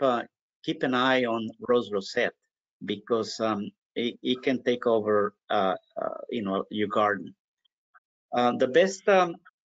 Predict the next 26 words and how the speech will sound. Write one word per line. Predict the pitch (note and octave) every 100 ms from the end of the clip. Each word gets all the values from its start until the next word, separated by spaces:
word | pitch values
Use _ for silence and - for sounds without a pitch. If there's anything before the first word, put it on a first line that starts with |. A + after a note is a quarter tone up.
| _ - -
defense | C#3 - D#3 E3 -
for | C3
rose | C#3+ C#3+ C#3+
rosette | C3 C#3 C#3+ -
is | C3 B2+
that | A#2+
as | -
soon | C#3+ C#3+
as | D3+ -
you | C3
see | - D3 C3+ C3 B2+ _ _ _ _ -
plants | C3+ D#3+ D3
with | C#3+ A#2+
rose | B2+ B2
rosette, | B2 A#2 C3 C#3+ - _ -
you | A2+
bag | G2+ C3 D#3+
'em | D3
up | C3 -
like | B2 A2
this | B2 E3 - - -
and | B2
you | A#2 A#2
dig | G2+ A#2
'em | B2 A2+
out. | F2